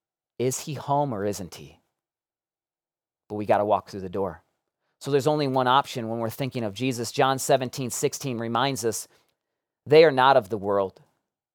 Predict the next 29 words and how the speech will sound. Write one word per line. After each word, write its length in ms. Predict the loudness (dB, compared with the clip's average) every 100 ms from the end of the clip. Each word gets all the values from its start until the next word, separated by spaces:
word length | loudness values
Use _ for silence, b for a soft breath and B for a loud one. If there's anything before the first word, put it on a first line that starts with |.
| _ _ _ _ 0
just 280 | 0 2
as 140 | 0 0 6
I 420 | 8 8 6 2 _
am 360 | 0 0 0 0
not 540 | 2 2 0 -6 -20 -20 _ _ 2
of 460 | 6 4 2 -14 _ _ _ _ -10
the 80 |
world." 460 | -6 -2 -2 -4 -14 _ _ _ _ _ _ _ _ _ _ _ _ _ _ _ _ _ _ _ _ _ _ _ _ _ _ _ _ _ -20
Like, 160 | -20 _ _ _ _ _ _ _ -12
does 140 | -8
it 60 | -4
get 160 | -4
more 180 | -2 -4
in, 100 | -4 -10 _ _ _ _ _ _ -8
I, 160 | -8 -8 -4
I 80 | -4
don't, 160 | -4 -8 _ -20 -20 _ _ _
they're 160 | 0 4
not 160 | 6 4
of 100 | 2
the 80 |
world. 340 | -4 0 0 -2 _ _ _ _ _ _ -6
And 100 | 0
what 140 | 2
Jesus 260 | 2 -2 -2
is 100 | -4
saying 320 | 0 0 2
there 200 | 0 0
is, 240 | -4 -8